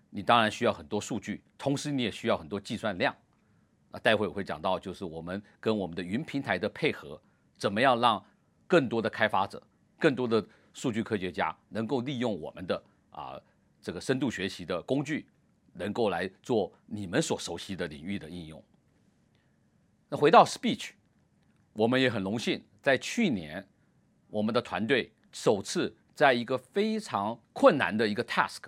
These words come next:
叫 Switchboard。Switchboard 呢，是一个做语音科学家多年来，将近二十年，至少二十年的这，这个光景，所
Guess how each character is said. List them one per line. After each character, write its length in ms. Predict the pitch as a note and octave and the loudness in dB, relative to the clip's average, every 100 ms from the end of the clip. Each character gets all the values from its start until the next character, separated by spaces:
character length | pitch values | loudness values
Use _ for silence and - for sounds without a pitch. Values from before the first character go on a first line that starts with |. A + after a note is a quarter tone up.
| - _ | -20 _
叫 160 | C#3 | 4
Switchboard。 720 | A#2 - E3+ G3 - - D#3 - _ _ _ _ _ _ _ _ | 4 0 -2 -2 -2 0 0 -2 _ _ _ _ _ _ _ _
Switchboard 580 | - F#3+ A#3 G#3+ G#3 F#3 | -4 0 0 2 6 6
呢， 200 | D#3 D3+ | 6 2
是 240 | D#3+ - E3+ | -2 -6 -4
一 120 | D3+ | -2
个 180 | D3 B2+ | 0 2
做 460 | D#3+ C#3 A#2+ - _ _ _ | 4 4 4 0 _ _ _
语 220 | B2 G#2 | -2 2
音 260 | C3 E3 F3+ - _ _ - | 4 2 0 -12 _ _ 0
科 160 | - | 2
学 160 | C3+ C3 | 2 2
家 320 | B2+ C3 B2+ _ | 6 6 4 _
多 260 | - A#3 B3+ | 2 10 10
年 200 | G3 B2 | 10 6
来， 240 | G#2+ F#2 F2+ _ | 2 -2 -6 _
将 180 | G#3 A3 | 4 6
近 120 | A3+ | 6
二 140 | A#3+ | 6
十 160 | G3 - | 6 4
年， 220 | F#2 D2 - | -8 -10 -6
至 120 | B3+ | 2
少 160 | D#3 | 6
二 100 | C3+ | 6
十 160 | E3+ G#2+ | 4 0
年 160 | G#2 F#2+ | -2 -2
的 120 | G2+ | -4
这， 220 | - - | -6 -14
这 180 | - A#2 | -4 -2
个 280 | G2 G2 F#2+ _ | 0 0 -2 _
光 220 | B2 B2+ | 4 4
景， 180 | G#2+ D#2 _ _ _ | 0 -12 _ _ _
所 320 | - A2+ G#2 | 0 2 2